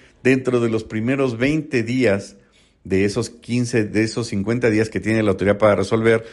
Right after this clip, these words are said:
la autoridad tiene la posibilidad de requerir mayor información adicional al mismo contribuyente y que deberá de proporcionar en un plazo de diez días posteriores al en que surta efectos esa notificación de requerimiento vía buzón tributario y que en ese plazo de cincuenta días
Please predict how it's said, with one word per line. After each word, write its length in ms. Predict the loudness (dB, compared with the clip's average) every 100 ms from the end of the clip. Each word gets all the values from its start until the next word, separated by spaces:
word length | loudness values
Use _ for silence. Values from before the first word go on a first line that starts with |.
| -20 -14 0
la 120 | 2
autoridad 500 | 2 2 4 4 2
tiene 260 | 0 2
la 140 | 2 2
posibilidad 400 | -2 0 2 2
de 60 |
requerir 440 | 0 -2 -4 -4 -4
mayor 340 | -2 -2 -2
información 680 | -2 -4 -4 -4 -6 -4 -4
adicional 600 | -4 -6 -6 -4 0 0
al 100 | 0
mismo 300 | -2 -2 -4
contribuyente 840 | -4 -6 -6 -4 -2 -2 -2 -4 -6 -20 _ _ -10
y 100 | -2
que 120 | 2
deberá 320 | 4 6 6
de 100 | 4
proporcionar 680 | 0 -6 -6 -4 -2 0 0
en 100 | -2
un 120 | -2
plazo 300 | -2 -2 -2
de 140 | -4
diez 300 | -4 -4 -4
días 180 | -2 -4
posteriores 640 | -4 -8 -6 -2 -2 -2 -4
al 120 | -6
en 100 | -6
que 100 | -10
surta 300 | -10 -6 -4
efectos 520 | -2 -6 -4 -8 -8 -18 -20 _ -4
esa 220 | 0 0
notificación 640 | 0 -4 -6 -4 -4 -4 -4
de 60 |
requerimiento 640 | -4 -4 -6 -4 -4 -4 -4
vía 140 | -2
buzón 280 | -2 -4 -6
tributario 720 | -4 -4 0 2 2 2 -2 -6 -20 _ -10
y 100 | -4
que 160 | 0
en 80 | 0
ese 180 | 0 -4
plazo 380 | 2 2 2 -2
de 60 |
cincuenta 520 | -4 -6 -4 -2 0 0
días 420 | 2 2 0